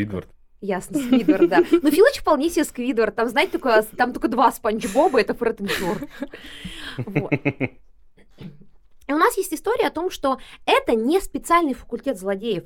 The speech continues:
Speaker 2: это такое же отражение, это отражение, а, ин-, ну, того, как институциальность зла. Ну, то есть институции государственные и разные институции, которые преемственны традиционно, они часто являются, ну, такими носителями того, что можем назвать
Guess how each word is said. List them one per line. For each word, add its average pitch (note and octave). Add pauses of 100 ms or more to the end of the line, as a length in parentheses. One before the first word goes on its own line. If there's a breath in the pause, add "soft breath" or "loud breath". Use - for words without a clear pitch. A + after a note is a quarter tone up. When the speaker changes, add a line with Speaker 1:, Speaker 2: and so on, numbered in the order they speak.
Speaker 2:
это D#4
такое D4
же G#3+
отражение, A3+
это A3
отражение, C4+ (360 loud breath)
а, G3+ (100)
ин-, C4+
ну, C#4+
того, B3+
как C4+
институциальность C#4
зла. G3+ (300)
Ну, C4+
то D4+
есть D4 (180 soft breath)
институции D4
государственные A#3+
и B3+
разные C4+ (320 loud breath)
институции, A#3+
которые G#3+ (140)
преемственны B3+
традиционно, C#4+
они B3+
часто D4
являются, B3 (280 loud breath)
ну, C4+
такими C#4
носителями D4
того, D4+
что -
можем A#3
назвать F#3+